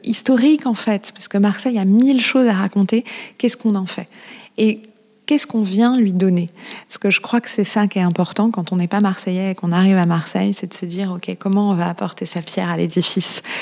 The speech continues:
La meilleure manière, je pense, de se faire, euh, adopter ou du moins de l'apprivoiser,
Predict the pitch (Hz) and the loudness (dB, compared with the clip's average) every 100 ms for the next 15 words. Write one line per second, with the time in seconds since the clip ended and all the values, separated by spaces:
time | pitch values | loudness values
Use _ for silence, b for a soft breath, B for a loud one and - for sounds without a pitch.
0 | B - 190 185 196 196 185 185 202 196 | B -4 0 2 2 2 2 2 2 0
1 | - 190 - 170 - 185 185 160 175 175 | -2 -4 -4 -6 -4 -2 -2 -2 0 0
2 | 175 170 - 202 185 175 190 180 202 190 | 2 0 2 2 4 2 4 4 4 2
3 | 190 - 208 185 180 202 | 2 2 4 4 6 4